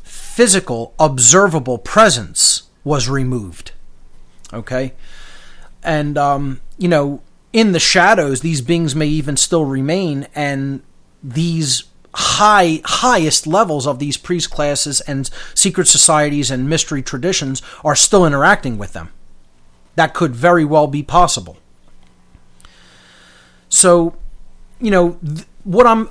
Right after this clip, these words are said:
ultimately trying to get at here is the origins of the occult, both light and dark.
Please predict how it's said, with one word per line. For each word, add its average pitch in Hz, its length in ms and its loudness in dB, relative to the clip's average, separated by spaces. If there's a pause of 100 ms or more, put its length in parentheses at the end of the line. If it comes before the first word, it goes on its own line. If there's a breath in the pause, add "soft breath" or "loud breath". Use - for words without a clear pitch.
ultimately 208 460 0
trying 180 280 -2
to 160 60 -2
get 190 200 2
at 151 220 2
here 127 440 -6
is 143 500 -4
the 151 120 -4
origins 170 600 4
of 135 120 -2
the 135 120 -2
occult, 117 540 -4
both 156 240 2
light 156 300 2
and 143 200 -2
dark. 139 480 -4